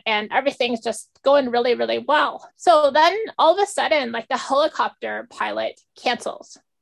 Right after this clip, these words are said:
completely cancels on her. And now she's gotta find a new person to fly for her. And it's not the great, easiest thing to find. So she's,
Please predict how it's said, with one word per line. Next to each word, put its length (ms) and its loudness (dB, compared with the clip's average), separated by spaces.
completely 600 -2
cancels 440 0
on 160 -6
her. 140 -4
And 160 -2
now 160 4
she's 260 -2
gotta 240 0
find 500 -4
a 80 2
new 320 0
person 520 -4
to 60 -2
fly 480 -4
for 280 2
her. 300 -8
And 360 -2
it's 240 2
not 240 2
the 120 -2
great, 240 -6
easiest 500 -6
thing 200 -8
to 60 -6
find. 380 -4
So 180 -4
she's, 500 -8